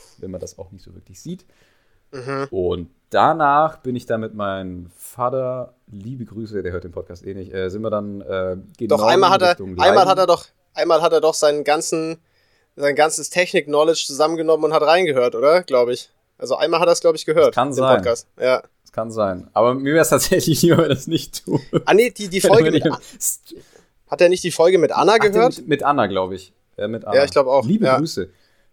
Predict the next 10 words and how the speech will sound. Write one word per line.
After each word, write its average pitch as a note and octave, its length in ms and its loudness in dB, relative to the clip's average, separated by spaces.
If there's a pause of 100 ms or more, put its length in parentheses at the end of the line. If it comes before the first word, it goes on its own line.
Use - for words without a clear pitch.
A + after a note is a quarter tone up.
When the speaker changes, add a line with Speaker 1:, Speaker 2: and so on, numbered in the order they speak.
(240)
Speaker 1:
Ähm, G2+ 400 -4
Speaker 2:
Dick-, C#3+ 300 -12
dickes D#3 260 -4
Shoutout, D#3+ 280 6
die C#3+ 60 -10
sind - 140 -8
gerade D#3 240 4
in C#3+ 60 0
Amerika, D#3 360 2
ne? C#3 200 0